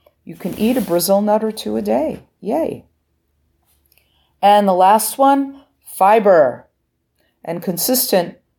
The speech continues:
with reported health benefits on other immune cells, studies suggest that dietary fiber, especially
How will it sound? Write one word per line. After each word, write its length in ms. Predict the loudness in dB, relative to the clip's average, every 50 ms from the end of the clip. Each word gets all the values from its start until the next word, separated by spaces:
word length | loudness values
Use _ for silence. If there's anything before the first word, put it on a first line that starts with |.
| _ -14
with 180 | -12 -10 -10
reported 440 | -10 -12 -2 0 0 2 2 0 -2
health 280 | 0 0 0 0 0 0
benefits 760 | -2 0 0 -2 -2 -2 -4 -2 -2 -4 -4 -4 -6 -8 _ _ _ _ _ -8
on 180 | -8 -6 -2
other 260 | 2 2 2 2 0
immune 240 | -2 -2 -6 -8 -6
cells, 440 | -6 -4 -2 0 0 -2 -2 -6 -10 _ _ _ _ _ _
studies 500 | -12 -12 -4 0 2 2 2 2 0 -4
suggest 520 | -4 -4 -6 -2 0 0 0 0 0 -2
that 160 | -6 -6 -4 0
dietary 560 | 2 2 4 2 2 0 -4 -2 0 0 -2
fiber, 600 | -2 0 2 4 4 4 4 2 0 0 0 -6 _ _ _ _ _ _ -8
especially 1040 | -6 -4 -4 -4 -4 2 4 4 4 4 0 -2 0 2 2 2 2 0 -6 -12